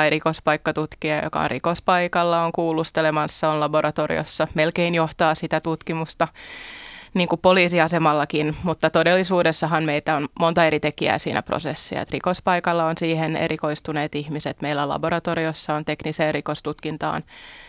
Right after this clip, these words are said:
erikoistuneet ihmiset. Se koko rikostutkinta on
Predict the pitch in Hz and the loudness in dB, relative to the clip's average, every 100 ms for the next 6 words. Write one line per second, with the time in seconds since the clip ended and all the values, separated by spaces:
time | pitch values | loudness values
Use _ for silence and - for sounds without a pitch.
0 | - 151 151 151 147 - 151 151 143 151 | -2 0 2 2 0 -4 -4 -2 -4 -4
1 | 156 160 156 _ - - - 147 - 151 | -2 -2 -4 _ -20 -8 -4 -2 -2 0
2 | 165 170 180 170 - - - _ - 185 | 0 2 2 0 -2 -4 -8 _ -4 -2
3 | 185 - 185 170 160 147 147 | -2 0 -2 2 2 2 -2